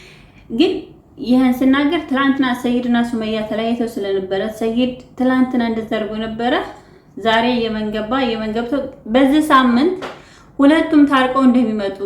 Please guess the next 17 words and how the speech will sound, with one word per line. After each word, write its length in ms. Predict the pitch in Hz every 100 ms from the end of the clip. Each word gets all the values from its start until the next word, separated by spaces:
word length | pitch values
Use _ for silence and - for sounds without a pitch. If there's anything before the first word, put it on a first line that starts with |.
| 196 - -
እርግጠኛ 420 | 196 190 226 196 185 175
ነኝ። 140 | 175 - - - _ _ -
ግን 120 | 370 370 - - 277
ይህን 300 | 262 349 370 311
እስከ 240 | 302 - 440 622 622 605 587
ዛሬ 220 | 571 453 415 320
ድረስ 280 | 294 277 277
የዋሻችሁትን 840 | 277 269 - 269 254 254 247 262
ህዝብ 280 | 302 370 - 220
በምንድን 400 | 302 277 262 240
ነው 100 | 226
ይቅርታ 240 | - -
የምትጠይቁት? 520 | 180 - 170 - - - - - - - - _ - - _ -
በምንድን 300 | 311 370 349
ነው 80 |
ይቅርታ 220 | 339 285 285
የምትጠይቁት? 460 | 254 233 - -